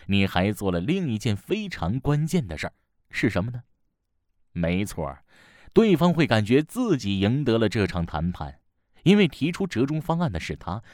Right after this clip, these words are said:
而你的合伙人只能不情不愿地接受八点二万美元的报价。相反，如果这个方案是你提出来的，无论如何，对方都会感觉你在强迫他加价。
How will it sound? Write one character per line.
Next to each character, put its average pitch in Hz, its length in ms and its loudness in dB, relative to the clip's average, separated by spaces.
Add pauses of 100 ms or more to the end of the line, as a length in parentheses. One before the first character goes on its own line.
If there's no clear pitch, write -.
(140)
而 123 200 6
你 113 180 4
的 104 100 6
合 113 220 0
伙 - 100 0
人 92 320 -2
只 160 160 2
能 165 160 0
不 202 140 -2
情 170 260 -4
不 165 200 -2
愿 202 140 -2
地 104 100 0
接 170 260 -4
受 170 200 -4
八 127 280 -4
点 87 180 -2
二 101 220 -2
万 87 140 -2
美 73 180 -6
元 71 160 -8
的 85 80 -2
报 76 160 -10
价。 98 240 -12 (640)
相 135 260 2
反， - 320 -6 (320)
如 185 240 6
果 170 160 6
这 156 120 2
个 135 80 2
方 160 180 2
案 156 140 2
是 196 160 0
你 104 260 4
提 151 260 -4
出 156 140 -2
来 95 100 0
的， - 200 -12 (280)
无 107 200 2
论 110 180 4
如 92 160 0
何， 82 220 -6 (220)
对 98 280 2
方 113 280 -2
都 117 160 0
会 113 120 0
感 87 200 2
觉 92 260 -2 (120)
你 139 280 2
在 143 180 -2
强 90 420 -2
迫 139 320 -6
他 80 160 -8
加 71 260 -10
价。 - 240 -14